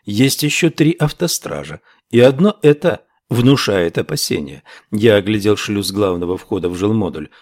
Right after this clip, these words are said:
Он был закрыт. Никаких признаков, что кто-то силой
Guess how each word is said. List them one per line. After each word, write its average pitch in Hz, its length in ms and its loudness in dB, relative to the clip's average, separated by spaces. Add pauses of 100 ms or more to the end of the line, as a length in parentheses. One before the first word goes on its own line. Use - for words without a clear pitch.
(120)
Он 156 180 4
был 156 140 0
закрыт. 135 560 -4 (200)
Никаких 123 580 0
признаков, 113 520 -8
что - 160 -4
кто-то 98 380 -6
силой 147 440 -4